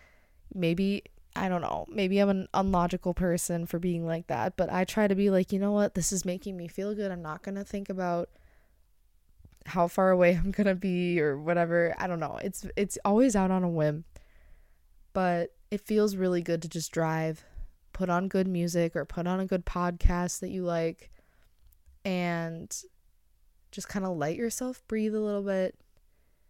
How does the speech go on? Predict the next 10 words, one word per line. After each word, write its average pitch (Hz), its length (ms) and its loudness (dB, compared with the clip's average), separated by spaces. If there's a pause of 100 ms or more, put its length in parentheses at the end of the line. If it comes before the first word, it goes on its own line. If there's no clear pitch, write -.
(760)
And 180 360 -2 (400)
a 196 80 0
place 233 340 2
actually, 233 500 -2 (760)
well, 180 120 -6
not 160 140 -6
necessarily 170 600 -6
a 170 120 -4
place, 165 380 -6
but, 170 220 -6